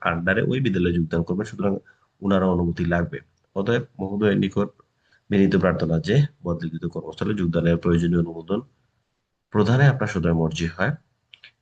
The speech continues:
তারিখ দিবেন এই পাশে, বিনীত দিবেন, আপনার নাম দিবেন, পদবি দিবেন, নতুন বিদ্যালয়ের নাম দিতে পারেন বা পুরাতন বিদ্যালয়ের নাম দিতে পারেন। এক্ষেত্রে আমার মনে হয় নতুন বিদ্যালয়ের নামটা দেওয়াই ভালো হবে, কারণ হচ্ছে কি আপনি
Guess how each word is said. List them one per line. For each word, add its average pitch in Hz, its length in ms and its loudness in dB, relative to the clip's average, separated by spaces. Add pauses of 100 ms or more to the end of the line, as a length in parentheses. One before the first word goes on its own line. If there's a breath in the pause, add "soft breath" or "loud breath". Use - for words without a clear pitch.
(540)
তারিখ 98 260 2
দিবেন 104 220 -2
এই 104 120 0
পাশে, 113 320 -2 (300)
বিনীত 82 300 -4
দিবেন, 85 320 0 (220)
আপনার 82 220 -8 (100)
নাম 95 200 0
দিবেন, 120 280 -2 (500)
পদবি 117 280 2
দিবেন, 120 260 0 (440)
নতুন 95 260 -4 (140)
বিদ্যালয়ের 92 540 0
নাম 90 180 -2
দিতে 90 220 -4
পারেন 87 220 -4
বা 92 120 -4
পুরাতন 87 380 -4
বিদ্যালয়ের 87 520 -2
নাম 87 120 -2
দিতে 87 200 -6
পারেন। 87 160 -4
এক্ষেত্রে 143 320 0 (440 loud breath)
আমার 110 200 2
মনে 110 180 2
হয় 110 100 4
নতুন 101 280 2
বিদ্যালয়ের 98 440 2
নামটা 92 220 0
দেওয়াই 90 280 -2
ভালো 90 200 -4
হবে, 90 180 -6
কারণ 101 260 0
হচ্ছে 95 240 -4
কি 92 100 -2
আপনি 87 220 -2